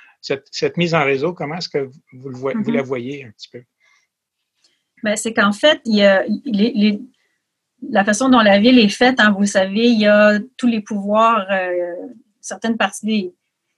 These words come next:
Speaker 2: des prérogatives qui sont des, des services centraux, puis toute une autre qui est dans les arrondissements.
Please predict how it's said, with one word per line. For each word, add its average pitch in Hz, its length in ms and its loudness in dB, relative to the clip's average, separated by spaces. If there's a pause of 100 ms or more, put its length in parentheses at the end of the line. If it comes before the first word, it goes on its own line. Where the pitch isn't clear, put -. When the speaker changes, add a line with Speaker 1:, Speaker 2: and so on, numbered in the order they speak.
(140)
Speaker 2:
des 196 220 -8
prérogatives 202 680 -2
qui - 160 -8
sont 208 420 0 (100)
des, 180 300 -4
des 180 140 -8
services 202 420 -4
centraux, 240 560 -2
puis 220 160 -10
toute 262 220 -4
une 214 160 0
autre 262 360 -2
qui 226 280 -4
est 247 40 0
dans 202 160 -4
les 190 220 -8
arrondissements. 196 720 -6